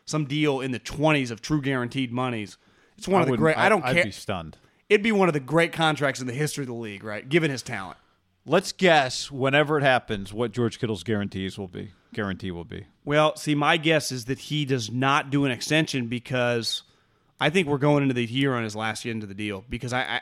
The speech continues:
Speaker 1: I, I can't imagine when
Speaker 2: The
Speaker 1: you just
Speaker 2: o-
Speaker 1: look at the Niners' history, does thirty-eight million guaranteed get it done? But they go fifteen mil-, that fifteen million more than Austin Hooper.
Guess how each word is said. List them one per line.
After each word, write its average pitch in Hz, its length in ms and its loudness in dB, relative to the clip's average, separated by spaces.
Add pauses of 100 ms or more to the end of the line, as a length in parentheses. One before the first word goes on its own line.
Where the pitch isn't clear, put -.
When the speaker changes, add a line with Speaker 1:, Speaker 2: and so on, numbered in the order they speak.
Speaker 1:
I, 120 280 -2 (180)
I 127 80 0
can't 160 420 -2
imagine 139 500 0
when 110 100 -6
Speaker 2:
The 139 60 6
Speaker 1:
you 135 60 4
just 131 160 -4
Speaker 2:
o- 143 60 -4
Speaker 1:
look 147 120 0
at - 60 -2
the 143 60 -2
Niners' 139 340 0
history, 104 520 -6 (960)
does 147 100 0
thirty-eight 175 480 6
million 160 300 4
guaranteed 151 420 2
get 147 140 2
it 143 40 -4
done? 147 240 0 (1040)
But 147 80 4
they 160 120 4
go 147 100 4
fifteen 165 520 0
mil-, 151 120 2
that 160 260 0 (160)
fifteen 190 420 2
million 165 240 6
more 139 200 4
than 147 120 0
Austin 120 280 -2
Hooper. 135 260 -10